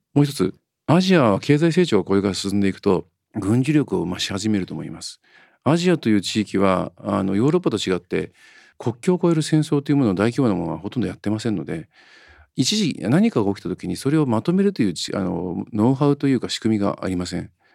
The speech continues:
そこについて日本が果たすべき役割、突発的な軍事衝突だとか、ということについて何かしらの我々が秩序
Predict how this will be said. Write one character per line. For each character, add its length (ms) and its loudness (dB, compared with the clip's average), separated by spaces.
そ 160 -4
こ 100 2
に 100 4
つ 140 -2
い 80 0
て 140 2
日 100 4
本 220 2
が 280 2
果 140 -8
た 80 2
す 100 -4
べ 80 0
き 80 -8
役 200 -8
割、 260 -10
突 200 -6
発 160 2
的 180 2
な 260 4
軍 200 2
事 80 -4
衝 140 2
突 180 -6
だ 80 -8
と 80 -16
か、 260 -16
と 140 0
い 40 4
う 60 0
こ 80 2
と 100 2
に 120 4
つ 100 -2
い 120 2
て 120 4
何 220 4
か 100 4
し 140 0
ら 80 6
の 120 6
我 160 4
々 220 4
が 220 2
秩 320 -2
序 140 0